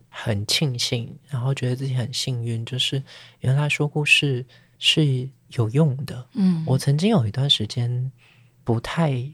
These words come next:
Speaker 1: 对大众去说故事，因为我觉得现在大部分的读者们，他们期待的不是故事，他们期待的是感受，
Speaker 2: 对。
Speaker 1: 就是给他们一个感受就可以了，而且那感受又，又快，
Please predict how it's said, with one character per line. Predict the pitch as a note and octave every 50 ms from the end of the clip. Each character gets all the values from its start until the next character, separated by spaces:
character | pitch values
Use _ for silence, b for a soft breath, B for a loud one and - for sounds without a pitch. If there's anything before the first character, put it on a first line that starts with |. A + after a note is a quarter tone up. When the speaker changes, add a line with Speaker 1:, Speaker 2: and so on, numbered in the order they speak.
| - _ _ _
Speaker 1:
对 | - D#3+ D3
大 | - D3+ C#3 C3+ C3+
众 | - - C3 A#2 B2+ C3+
去 | - - A#2
说 | - - - A2+
故 | A2+ - - A#2 A#2
事， | - - C3 B2+
因 | C3+
为 | D#3+
我 | F#3 F#3 C#3+ A2
觉 | - - G#2+ G#2
得 | C3 B2+ C3 C3+ C#3 B B B B B B B B B B B _ _ _
现 | - - - F#3+ F#3
在 | F#3 G#3+ G3 F3+ E3 - _ _
大 | - - - -
部 | - D#3+
分 | C#3+ - - C#3+ C3 B2 A#2+
的 | B2 A#2 -
读 | - - A2+ A2+
者 | - - C#3 B2
们， | B2+ A#2+ C3+ C3+ C#3 -
他 | - D#3
们 | E3+ E3+
期 | E3 - - - A2+
待 | C#3 C#3+ C#3+
的 | B2 A#2+
不 | - A#2+
是 | - - A#2+
故 | - B2+ B2+
事， | -
他 | D#3
们 | E3 D#3+ D3
期 | - - C3
待 | D3 C#3
的 | C3+
是 | - -
感 | - - - - -
受， | - - - - D3+ - B B B B
Speaker 2:
对。 | - F3+
Speaker 1:
就 | E3+ D#3+
是 | D#3+
给 | - C3 A#2+
他 | A#2+ C3 F3+
们 | G#3+ G#3+ F3+
一 | D3
个 | - B2+
感 | - C#3 C3+ C#3
受 | - - B2 G2+ - - - B B B B B _
就 | - - A#2
可 | - - - -
以 | D#2 C2+ -
了， | - B2 B2 B B B B B B
而 | D#3+ D#3+
且 | - F3
那 | E3+ F#3 F3+
感 | - A#2+ A2
受 | - - C3
又， | C3+ C#3 C3+ C3+
又 | C3+ C#3+ B2+ A2
快， | - - - - - - - - -